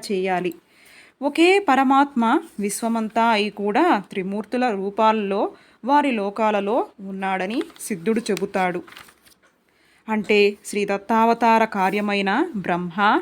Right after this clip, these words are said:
శైవ, వైష్ణవ సామరస్యాన్నే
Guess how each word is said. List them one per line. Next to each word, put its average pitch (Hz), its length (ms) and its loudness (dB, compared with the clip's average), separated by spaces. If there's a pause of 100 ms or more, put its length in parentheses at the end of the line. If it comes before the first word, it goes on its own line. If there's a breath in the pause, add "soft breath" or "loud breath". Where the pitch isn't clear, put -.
(300 loud breath)
శైవ, 208 560 -2 (360 loud breath)
వైష్ణవ 208 720 4 (320 loud breath)
సామరస్యాన్నే 208 1200 -4